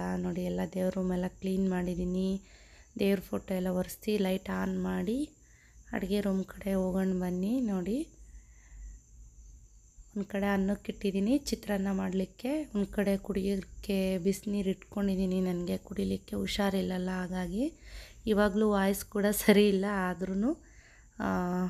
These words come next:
ವಾಯ್ಸ್ ಕೊಡ್ತಾಯಿದ್ದೀನಿ ಸ್ನೇಹಿತರೆ, ಅಡ್ಜಸ್ಟ್ ಮಾಡ್ಕೊಳ್ಳಿ. ಒಂದು ಕಡೆ ಪೊಂಗಲ್ ಮಾಡಲಿಕ್ಕೆ ಅಂತ ಇಟ್ಟಿದ್ದೀನಿ,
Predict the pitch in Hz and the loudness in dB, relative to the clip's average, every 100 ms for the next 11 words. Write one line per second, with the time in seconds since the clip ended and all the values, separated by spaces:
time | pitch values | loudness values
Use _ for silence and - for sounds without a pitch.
0 | - - - 185 185 - - 180 - 185 | -4 -10 -2 0 0 -2 -6 -6 -4 -2
1 | 180 175 180 - 185 175 170 - 285 269 | 0 0 -2 -4 -6 -4 -6 -10 -20 -20
2 | - - - - 220 170 165 190 - 175 | -20 -20 -20 -10 -6 -6 -2 -4 -2 -6
3 | 170 - 180 226 220 185 170 196 196 196 | -6 -8 -2 0 0 0 -2 -4 -2 0
4 | 185 190 196 185 180 175 170 - - 190 | 0 2 0 0 -2 -2 -4 -4 -4 -2
5 | 170 - 262 233 226 - 185 170 165 170 | -2 -4 -2 -2 -4 -4 -2 0 0 -2